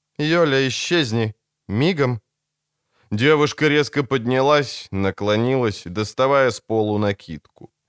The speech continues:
На руке, в том месте, где только что были ее губы, Геральт чувствовал струйку еще теплой слюны. «Погоди», неуверенно сказал он.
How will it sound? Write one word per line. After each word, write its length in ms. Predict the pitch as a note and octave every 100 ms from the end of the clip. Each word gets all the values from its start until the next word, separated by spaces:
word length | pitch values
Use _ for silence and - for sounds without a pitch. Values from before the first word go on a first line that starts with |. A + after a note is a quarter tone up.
| _ - -
На 140 | C3 C#3+
руке, 500 | C#3 - E3+ D3+ G#2 _
в 120 | -
том 200 | - C3
месте, 420 | C3 C3+ B2 -
где 200 | A2+ G#2
только 340 | A#2+ C3+ A#2 A2+
что 180 | - A2+
были 320 | G#2 B2 A2+
ее 400 | G2+ G2+ G2 G#2
губы, 580 | F2 B2 C3+ A2+ F#2 D#2+
Геральт 760 | E2+ F2+ G2 C#3+ E3+ D#3+ C3+ -
чувствовал 680 | - D#3 C#3+ C#3+ D3 C#3+ B2
струйку 500 | - B2 B2 G#2 A#2+
еще 320 | A2+ G#2 A2+
теплой 440 | - F2+ F2 F2+
слюны. 580 | F2 F#2+ F#2+ E2 C2+ - _ _ _ _ _ _ _ _ _ _
«Погоди», 680 | F#2+ G2+ G#2+ C3+ C#3+ G#2+ D#2+ - _ _
неуверенно 680 | G#2+ C3 A#2+ A2 G#2 G2 G2
сказал 500 | - G2+ F#2 E2+ D#2
он. 160 | C#2